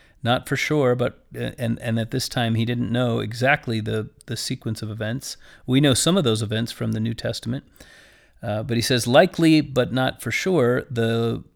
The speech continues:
the righteous will be resurrected before the wicked." And then here's what I asked heaven, Corianton,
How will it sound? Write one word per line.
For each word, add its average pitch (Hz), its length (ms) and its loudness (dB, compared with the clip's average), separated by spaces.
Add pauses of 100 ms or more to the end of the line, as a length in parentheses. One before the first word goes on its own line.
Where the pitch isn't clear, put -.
the 113 100 -4
righteous 135 480 2
will 113 180 -2
be 113 320 -2
resurrected 117 640 -4
before 117 440 -6
the 113 120 -8
wicked." 165 440 -4 (1500)
And 127 220 0
then 165 200 4
here's 175 280 2
what 160 160 4
I 147 180 6 (280)
asked 151 380 2
heaven, 120 520 2 (400)
Corianton, 113 680 -2